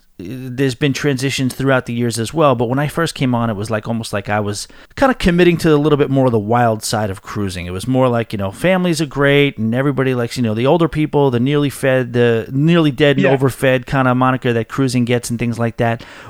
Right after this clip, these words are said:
Speaker 1: What I tried to do was take a little bit more of, like, you know, and I'm no spring chicken anymore. I'm in my, you know, forties now, but
Speaker 2: <laughs>
Speaker 1: when I was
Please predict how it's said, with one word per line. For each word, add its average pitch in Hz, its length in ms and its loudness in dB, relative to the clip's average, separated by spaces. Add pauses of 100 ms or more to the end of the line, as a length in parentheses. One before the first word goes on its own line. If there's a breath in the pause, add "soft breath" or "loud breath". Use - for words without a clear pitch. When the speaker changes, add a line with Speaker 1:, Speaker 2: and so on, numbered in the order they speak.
Speaker 1:
What 151 140 4
I 185 60 2
tried 233 420 -4
to 196 100 0
do 120 540 -2 (140)
was 123 200 0
take 139 260 -2
a 123 40 -2
little 147 200 -2
bit 143 140 -2
more 127 300 2
of, 110 160 -2
like, 113 360 -2
you 147 60 -2
know, 104 200 -2
and 113 80 -2
I'm 147 100 0
no 131 160 -2
spring 113 300 -6
chicken 117 280 -2
anymore. 98 320 -4
I'm 127 100 0
in 123 80 2
my, 117 160 0
you 123 200 -4
know, 110 100 -2
forties 104 420 0
now, 214 200 2
but 247 180 2
Speaker 2:
<laughs> - 400 -6
Speaker 1:
when 214 180 2
I 214 100 4
was 190 340 2